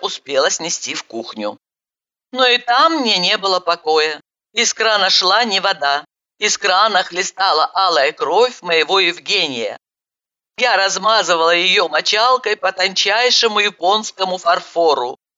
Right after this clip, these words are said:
Бамс! Тарелка выпала из рук и разбилась.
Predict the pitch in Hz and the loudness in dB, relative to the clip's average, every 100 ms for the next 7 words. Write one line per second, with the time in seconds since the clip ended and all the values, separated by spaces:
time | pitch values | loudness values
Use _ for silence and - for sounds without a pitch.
0 | _ _ _ _ _ _ 170 175 247 311 | _ _ _ _ _ _ -20 -4 2 2
1 | 359 - - - _ _ _ _ - 214 | 0 -4 -4 -6 _ _ _ _ -6 -2
2 | 262 311 - 180 165 233 170 160 156 175 | 0 0 0 -2 0 -2 -2 0 0 0
3 | 247 349 370 - - 403 285 185 135 160 | 0 2 2 -2 -4 0 0 -2 -6 -4
4 | 156 160 - - | -4 -4 -6 -8